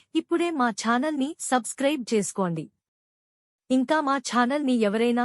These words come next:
సబ్స్క్రైబ్ చేసుకోనట్లయితే వెంటనే మా ఛానల్ని సబ్స్క్రైబ్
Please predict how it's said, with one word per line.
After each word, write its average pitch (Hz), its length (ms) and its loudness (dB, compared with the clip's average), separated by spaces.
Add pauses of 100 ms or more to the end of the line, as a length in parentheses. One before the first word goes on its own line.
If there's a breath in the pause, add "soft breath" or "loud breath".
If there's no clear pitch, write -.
(100)
సబ్స్క్రైబ్ 254 640 0
చేసుకోనట్లయితే 220 840 0 (340)
వెంటనే 320 480 0
మా 226 240 2
ఛానల్ని 240 640 0
సబ్స్క్రైబ్ 233 600 -2